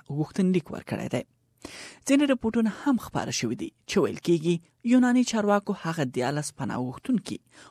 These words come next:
غوښتنې، یعنې تای مراحل یې هیر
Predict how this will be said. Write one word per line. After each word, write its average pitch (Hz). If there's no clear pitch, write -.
غوښتنې، 170
یعنې 143
تای 139
مراحل 139
یې 160
هیر 175